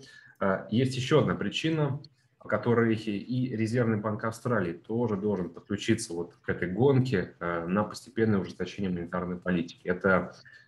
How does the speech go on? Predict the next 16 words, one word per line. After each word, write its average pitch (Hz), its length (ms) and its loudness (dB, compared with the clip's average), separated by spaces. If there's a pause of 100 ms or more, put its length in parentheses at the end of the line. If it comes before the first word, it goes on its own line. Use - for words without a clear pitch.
(160)
высокая 143 400 6
инфляция, 127 500 4
потому 104 280 0
что 95 240 -4
других 117 400 0
инструментов 107 580 -2
нет 151 280 -4
борьбы 98 320 -4
с, - 180 -10
м, 85 240 0 (600)
зашкаливающей, 87 920 -2 (140)
э, 82 260 -6
инфляцией, 87 540 -4
индексом - 320 -8
потребительских - 580 -4
цен. - 300 -2